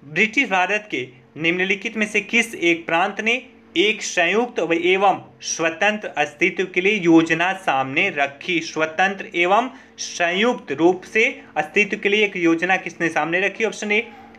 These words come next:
पंजाब राज्य ने, ऑप्शन बी असम ने, ऑप्शन सी बंगाल ने, ऑप्शन डी बिहार ने। इसका राइट आंसर है ऑप्शन ए पंजाब ने। भारत विभाजन के दौरान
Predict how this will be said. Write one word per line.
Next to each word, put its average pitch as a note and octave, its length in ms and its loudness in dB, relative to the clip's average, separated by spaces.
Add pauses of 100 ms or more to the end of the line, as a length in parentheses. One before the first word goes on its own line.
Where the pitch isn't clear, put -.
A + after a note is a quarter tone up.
पंजाब C#3+ 360 2
राज्य F3 260 2
ने, G#3 140 -6
ऑप्शन G3 260 -4
बी E3+ 260 -2 (400)
असम F#3 240 0
ने, G#3 140 0
ऑप्शन F#3+ 300 0
सी G#3 220 -2 (440)
बंगाल C#3 540 2
ने, G3+ 140 -4
ऑप्शन D#3+ 380 -4
डी F#3 200 0
बिहार D#3 480 2
ने। D3 140 0 (1800)
इसका - 280 -2
राइट A#2+ 280 0
आंसर D3 400 0
है G#3+ 500 -2
ऑप्शन D#3 680 0 (160)
ए D3+ 360 0
पंजाब D3+ 720 0
ने। D#3+ 180 -2 (600)
भारत C#3+ 340 0
विभाजन C3 480 -6
के B2+ 100 -8
दौरान D#3 440 -2